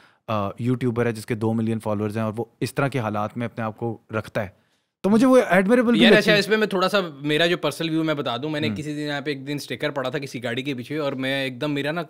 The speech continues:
Speaker 2: मैं कांप गया था सुन के। आजकल जो एक दौड़ है ना,
Speaker 1: हम्म।
Speaker 2: फॉलोअर्स की, लाइक्स की, सब्सक्राइबर्स की, जिसका मैं भी हिस्सा हूँ, fortunately और unfortunately आप भी हैं।
Speaker 1: <laughs> हम भी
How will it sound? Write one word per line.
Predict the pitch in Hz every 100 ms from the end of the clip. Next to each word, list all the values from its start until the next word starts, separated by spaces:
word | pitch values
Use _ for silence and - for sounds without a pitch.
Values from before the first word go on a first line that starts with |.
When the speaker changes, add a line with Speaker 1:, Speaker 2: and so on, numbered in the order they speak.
| 127
Speaker 2:
मैं | 127
कांप | 113 113
गया | 117
था | 117 117 -
सुन | - 107
के। | 107 107 _ _ _ -
आजकल | 139 - 185 180
जो | 170
एक | 151 113
दौड़ | 127 123 175
है | 151
ना, | 190 - _ -
Speaker 1:
हम्म। | 98 - -
Speaker 2:
फॉलोअर्स | 135 139 143 135
की, | - 135 131 131
लाइक्स | 127 123 131 120
की, | - 135 127 127 127
सब्सक्राइबर्स | 120 120 - 123 123 131 117
की, | 127 123
जिसका | 127 170 240
मैं | 208 254
भी |
हिस्सा | 269 185
हूँ, | 165 156 139
fortunately | 127 139 - 151 143 143
और | 139
unfortunately | 127 131 135 135 135
आप | 127 117
भी | 131 135
हैं। |
Speaker 1:
<laughs> | 127
हम | 135
भी | 131